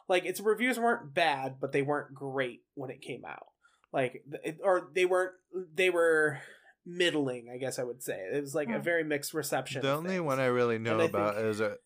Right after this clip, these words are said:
Speaker 3: Siskel and Ebert on their thing. They gave it two thumbs up, but we're just kinda like, "Why is it, is, <laughs> like, why?" <laughs>
Speaker 1: Yeah.
Speaker 3: Um,
Speaker 1: Well, I mean, it's, it had some, like, reviews that were just like, "Eh,"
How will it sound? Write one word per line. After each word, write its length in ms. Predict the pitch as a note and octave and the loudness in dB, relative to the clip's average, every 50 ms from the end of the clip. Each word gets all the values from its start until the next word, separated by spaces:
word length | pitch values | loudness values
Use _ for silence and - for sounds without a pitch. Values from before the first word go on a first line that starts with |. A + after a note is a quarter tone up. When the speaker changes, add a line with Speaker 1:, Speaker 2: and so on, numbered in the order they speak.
| - A2+ | -12 -10
Speaker 3:
Siskel 400 | - - C3+ - - - B2 A#2 | -8 -8 -8 -8 -8 -6 -6 -6
and 100 | G#2+ G#2+ | -4 -4
Ebert 400 | G#2+ G#2 G#2 G#2 G2 G2 F#2+ - | -6 -4 -2 -2 -2 -2 -4 -4
on 200 | G#2+ G#2+ G#2 G2+ | -6 -8 -8 -6
their 480 | G2+ G2 F#2+ F#2 F#2 F#2 F#2 - - A#2+ - | -6 -8 -6 -6 -8 -8 -8 -10 -12 -12 -8
thing. 320 | - G#2 G2+ G2 G2+ G2 F#2+ | -6 -6 -6 -6 -8 -8 -8
They 160 | G2+ G2+ G2 | -8 -8 -6
gave 180 | G#2+ A2+ A#2 | -4 -4 -2
it 180 | A2+ G#2+ - - | -2 -4 -4 -6
two 140 | - A#2 G#2+ | -8 -8 -6
thumbs 300 | - G2+ F#2 F#2 F#2+ F#2+ | -6 -6 -8 -6 -6 -4
up, 200 | G2+ G2+ F#2+ - | -4 -4 -4 -4
but 140 | G#2 G2 D#2+ | -6 -8 -6
we're 140 | F#2 G2+ F#2 | -6 -8 -8
just 180 | F#2 F#2 - - | -8 -12 -12 -12
kinda 160 | G#2+ G2 F#2 | -10 -10 -8
like, 300 | F#2 F#2 F2+ F#2 - - _ _ | -8 -8 -8 -10 -12 -16 _ _
"Why 340 | - F#2 F2+ F2 E2+ F2+ | -8 -6 -4 -4 -4 -4
is 220 | F#2+ G2 G2 F#2+ E2 F#2 | -4 -4 -4 -6 -8 -10
it, 80 | F#2 | -10
is, 180 | F#2 F2+ F2 - - _ _ _ | -10 -10 -10 -14 -18 _ _ _
<laughs> 100 | G#2+ F#2 | -12 -12
like, 180 | - - G1+ - _ - _ _ _ _ _ _ _ _ _ _ - | -10 -12 -12 -18 _ -20 _ _ _ _ _ _ _ _ _ _ -16
why?" 480 | - F#2+ F#2+ F#2+ F#2+ G#2+ B2 C#3+ D#3 F3 | -10 -8 -6 -6 -4 -6 -6 -10 -12 -14
<laughs> 420 | A3+ G#3 C#3 - _ _ - - _ _ _ _ _ _ _ _ _ _ _ _ _ _ _ _ | -14 -16 -16 -16 _ _ -16 -16 _ _ _ _ _ _ _ _ _ _ _ _ _ _ _ _
Speaker 1:
Yeah. 200 | - - - - - | -8 -6 -6 -6 -6
Speaker 3:
Um, 120 | - - - - | -10 -14 -12 -4
Speaker 1:
Well, 380 | A#3 G3 A3+ A#3 G#3+ G#3+ G#3 - | -2 0 2 2 2 0 0 0
I 100 | - G#3+ | 0 0
mean, 180 | G#3+ G#3+ G3 F#3+ | 2 2 0 0
it's, 600 | - - G3+ G3 F3 - - - - - - - - _ _ | 2 0 0 0 -2 -6 -10 -10 -8 -8 -10 -12 -14 _ _
it 140 | - A3 A3+ | -2 -2 0
had 300 | G3 G#3 G#3 A3 G#3 F#3 | 0 -2 -2 -4 -4 -6
some, 520 | - - - - F3 E3 D#3+ D#3 D#3 D#3 D3 | -8 -6 0 2 2 2 2 0 -4 -6 -2
like, 260 | D3+ D3 C#3 C3+ C#3 C#3 | 0 0 0 0 -2 -4
reviews 560 | B2 D3+ D3 C#3+ C3 C3+ C3+ C3+ C3+ C3 C3 | -6 -4 -4 -2 -2 -2 -2 -2 -2 -2 -2
that 140 | C#3+ C3 C#3 | -2 -2 -2
were 100 | B2+ B2+ | -2 -4
just 220 | B2+ C3 B2 - | -4 -6 -6 -4
like, 200 | C#3+ B2+ B2 - _ - | -4 -6 -6 -8 _ -6
"Eh," 260 | F3+ F#3+ F#3+ - | -2 -2 0 -2